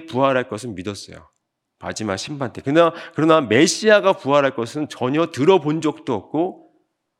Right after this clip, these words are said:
믿지도 않았어요. 들어본 적이 없으니까. 그래서 들어본 적이 없었기 때문에 그럴 일이 일어날 것이라고 생각도 못했던 겁니다.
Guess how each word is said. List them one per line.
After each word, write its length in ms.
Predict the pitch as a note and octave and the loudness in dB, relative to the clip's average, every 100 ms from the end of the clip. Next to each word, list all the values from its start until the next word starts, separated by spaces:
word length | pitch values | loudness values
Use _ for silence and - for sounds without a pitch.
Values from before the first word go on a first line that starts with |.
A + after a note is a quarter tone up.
| _ | _
믿지도 440 | A#2 C#3+ - C#3+ C3+ | -10 -10 -10 -8 -8
않았어요. 360 | F2+ F#2+ F2 | -8 -16 -18
들어본 320 | - D#3 F#3 C#3 | -2 2 2 0
적이 140 | B2 | -2
없으니까. 580 | D#2+ - F2 F2 _ D#2+ _ - _ | -6 -10 -20 -20 _ _ _ -20 _
그래서 480 | F3 F3+ G3 G#2+ - - - - - - | 0 4 4 2 -6 -20 -20 -20 -20 -2
들어본 300 | F3 G#3 G#3 | 4 6 6
적이 180 | F#3+ D#3+ | 4 2
없었기 320 | C3 D#3 - | 0 -4 -2
때문에 520 | D3+ C#3 D3 D#3+ G2 | 0 0 2 2 2
그럴 440 | - E3 G3 F#3+ C3+ | 2 4 4 4 0
일이 300 | D3+ F3 B2+ | 0 0 -2
일어날 400 | C3 E3 D3+ C3+ | 0 0 0 -2
것이라고 300 | C#3 C#3+ C3+ | -6 -6 -6
생각도 380 | C3 G3 F#3 C3+ | -4 -6 -4 -8
못했던 400 | F#2 - - A2 | -8 -10 -10 -12
겁니다. 300 | D#2+ D#2 | -12 -18